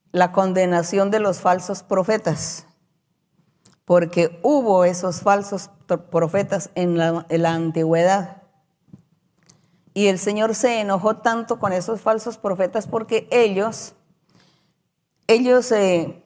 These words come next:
para salvar su vida, le llevaba la ide-, le llevaban la idea a los reyes, a los gobernantes, a los principales del pueblo. Y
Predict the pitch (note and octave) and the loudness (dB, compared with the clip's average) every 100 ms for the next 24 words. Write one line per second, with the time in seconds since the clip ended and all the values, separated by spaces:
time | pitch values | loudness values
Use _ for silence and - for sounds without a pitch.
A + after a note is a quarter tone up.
0 | - G#3 F#3+ - F#3 F3+ G#3 G3+ C#4+ C4+ | 2 2 4 2 2 4 0 0 0 2
1 | G#3 F#3 F#3 - - _ _ - F#3+ F3+ | 2 0 -2 -10 -20 _ _ -4 0 2
2 | F3+ F#3 G3+ G#3 F#3 F3+ G3 F3+ F3+ F3+ | 4 4 2 2 0 0 -2 0 0 2
3 | F3 F3+ G#3 G#3 F3+ E3+ F3+ F#3+ G3+ F#3 | 2 2 0 0 0 0 0 -2 -6 -12
4 | _ _ _ - F3 E3+ F3 G#3 G3+ G3+ | _ _ _ -2 2 2 0 -2 -2 -4
5 | G3+ - _ F3+ E3+ E3 E3+ E3 E3 F#3 | -6 -14 _ -4 -2 0 0 0 0 -2
6 | F#3+ G3 G3 F3 D#3+ - E3 D#3 E3 D#3+ | -4 -6 -6 -4 -4 -4 -4 -4 -2 0
7 | F#3+ F3+ F3 - - _ _ _ _ _ | 2 0 -6 -10 -18 _ _ _ _ _
8 | _ D#3+ E3+ D#3 F#3 G3+ E3+ D3+ D3 - | _ 0 2 2 2 2 2 -2 -6 -14
9 | - _ - - _ - - - - _ | -20 _ -12 -12 _ -20 -20 -20 -20 _
10 | - - - _ _ - A3 G#3+ G#3 F#3+ | -20 -20 -20 _ _ -6 -2 0 0 0
11 | F3 D3+ C3 | -2 -2 -6